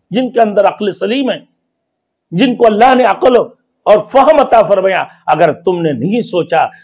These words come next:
तुम कुत्ते से भी बदतर हो, तुम हैवान से भी बदतर हो, तुम जानवरों से भी बदतर हो,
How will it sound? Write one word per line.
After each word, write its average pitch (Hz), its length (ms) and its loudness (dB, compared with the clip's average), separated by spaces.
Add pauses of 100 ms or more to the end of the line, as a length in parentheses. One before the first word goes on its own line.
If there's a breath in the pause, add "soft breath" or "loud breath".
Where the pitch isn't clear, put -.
(120 soft breath)
तुम 180 160 -2
कुत्ते 170 320 -6
से 151 140 -10
भी 131 120 -8
बदतर 123 340 -8
हो, 123 180 -2 (280 soft breath)
तुम 165 120 -6
हैवान 160 360 -2
से 160 120 -14
भी 143 100 -8
बदतर 135 340 -10
हो, 123 260 -8 (180)
तुम 185 140 -4
जानवरों 185 420 0
से 208 140 -10
भी 160 120 -10
बदतर 143 340 -8
हो, 123 260 -8